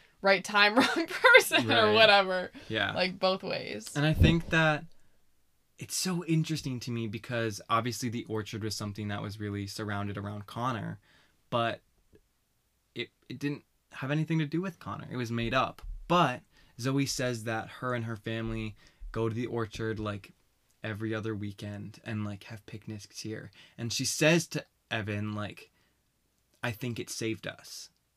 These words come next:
Speaker 2: what you did. I think it saved my family. We were falling apart. And I think it saved us," which is so interesting and so hard because it's not a
Speaker 1: It's not a
Speaker 2: justification.
Speaker 1: justification, that's, yeah.
Speaker 2: But it is, like, a, like,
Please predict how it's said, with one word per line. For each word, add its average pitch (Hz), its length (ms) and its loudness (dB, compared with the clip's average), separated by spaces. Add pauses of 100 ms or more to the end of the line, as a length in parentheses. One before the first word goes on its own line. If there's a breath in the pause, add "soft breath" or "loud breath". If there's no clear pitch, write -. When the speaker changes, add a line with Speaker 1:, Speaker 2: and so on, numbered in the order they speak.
(180)
Speaker 2:
what 117 180 -8
you 113 120 -8
did. 101 360 -10
I 113 80 -10
think 107 240 -8
it 107 100 -14
saved 104 320 -6
my 101 120 -8
family. 101 460 -12
We 110 120 -10
were 98 100 -10
falling 98 340 -10
apart. - 380 -14 (580)
And 101 280 -6
I 107 80 -10
think 101 280 -8
it - 100 -12
saved 107 300 -6
us," - 300 -12
which 117 180 -10
is 110 100 -10
so 123 420 -10
interesting 113 680 -12
and 117 120 -12
so 131 580 -6
hard 123 460 -2 (300 soft breath)
because 143 220 0
it's 143 180 0
not 170 160 4
a 175 60 4
Speaker 1:
It's 143 240 0
not 202 200 8
a 190 40 4
Speaker 2:
justification. 139 320 0
Speaker 1:
justification, 175 440 -6
that's, 170 260 -12 (100)
yeah. - 140 -12 (120)
Speaker 2:
But 135 140 -2
it - 320 -6
is, 143 260 4
like, 123 220 -4
a, 123 80 -4
like, 110 400 -8